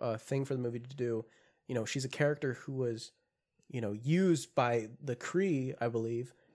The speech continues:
and, you know, she would kill these people on their orders, but she found out, like, oh my gosh, these people that she was killing, you know, weren't actually that bad.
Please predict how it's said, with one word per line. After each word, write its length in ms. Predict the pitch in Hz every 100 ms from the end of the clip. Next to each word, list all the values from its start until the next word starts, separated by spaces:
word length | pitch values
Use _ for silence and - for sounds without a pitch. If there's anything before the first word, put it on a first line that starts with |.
| _
and, 120 | - 117
you 60 |
know, 100 | 113
she 180 | 104 135
would 220 | 117 -
kill 240 | - 165 165
these 160 | 143
people 300 | - 185 175
on 100 | 139
their 120 | 127
orders, 440 | 110 143 185 151 135
but 140 | 123
she 100 | -
found 300 | 147 120 131
out, 180 | 151 -
like, 160 | 131 120
oh 60 |
my 140 | 131 127
gosh, 180 | 151 147
these 100 | -
people 220 | 165 151
that 100 | 127
she 120 | -
was 120 | 123
killing, 320 | - 170 196 147
you 100 | 127
know, 80 | 123
weren't 220 | 139 135
actually 220 | 127 131
that 200 | 113 95
bad. 360 | 170 190 117